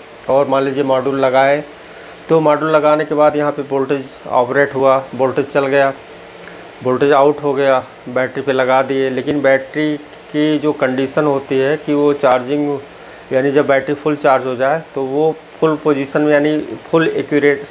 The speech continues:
एक्यूरेसी वहाँ पे है कि नहीं, वो कैसे हम क्लियर करेंगे। उसके लिए सबसे पहले हमको ये समझना ज़रूरी होता है कि जैसे यहाँ पर देखें, ये, ये यही सर्किट है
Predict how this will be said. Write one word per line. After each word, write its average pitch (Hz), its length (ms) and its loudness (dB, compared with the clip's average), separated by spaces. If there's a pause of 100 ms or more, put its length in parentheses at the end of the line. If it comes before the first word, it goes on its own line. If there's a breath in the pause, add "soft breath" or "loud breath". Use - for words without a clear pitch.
(140)
एक्यूरेसी 147 500 0
वहाँ 143 200 2
पे 147 140 -2
है 135 200 0
कि 139 140 -6
नहीं, 120 260 -4
वो 131 220 -4
कैसे 135 260 -2
हम 139 80 0
क्लियर 139 280 2
करेंगे। 135 380 -2 (520 loud breath)
उसके 156 300 -2
लिए 160 160 2
सबसे 151 280 -2
पहले 151 260 2
हमको 156 340 2
ये 160 160 4
समझना 135 420 0
ज़रूरी 135 360 2
होता 131 380 0
है 151 80 0
कि 143 140 -12
जैसे 139 240 -2
यहाँ 139 160 2
पर 139 140 -2
देखें, 135 300 0
ये, 139 400 4 (1700 loud breath)
ये 151 360 4 (140)
यही 143 260 0
सर्किट 135 440 0
है 190 180 0